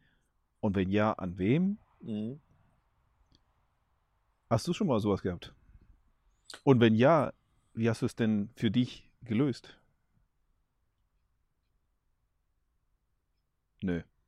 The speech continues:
Speaker 1: Die Gefährdung kam nur von
Speaker 2: Doch, das
Speaker 1: Rettungsdienst
Speaker 2: eine
Speaker 1: aus.
Speaker 2: Mal, da habe ich den Rettungsdienst rausgeschmissen, weil ich mein Lagerfeuer in Ruhe zu Ende machen wollte.
Speaker 1: <laughs>
Speaker 2: Das ist meine Sache, was ich in meinem Wohnzimmer mache.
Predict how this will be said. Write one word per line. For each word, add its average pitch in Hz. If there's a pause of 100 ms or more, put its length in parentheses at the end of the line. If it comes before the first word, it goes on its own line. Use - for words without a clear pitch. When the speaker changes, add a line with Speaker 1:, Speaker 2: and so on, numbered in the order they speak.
(180)
Speaker 1:
Die 104
Gefährdung 113
kam 113
nur 117
von 107
Speaker 2:
Doch, 113
das 123
Speaker 1:
Rettungsdienst 113
Speaker 2:
eine 127
Speaker 1:
aus. 143
Speaker 2:
Mal, 147 (100)
da 120
habe 131
ich 131
den 131
Rettungsdienst 127
rausgeschmissen, 160
weil 123
ich 117
mein 123
Lagerfeuer 123
in 117
Ruhe 117
zu -
Ende 117
machen 165
wollte. 170
Speaker 1:
<laughs> - (1500)
Speaker 2:
Das -
ist -
meine 117
Sache, 143
was 147
ich 156
in 147
meinem 139
Wohnzimmer 147
mache. 156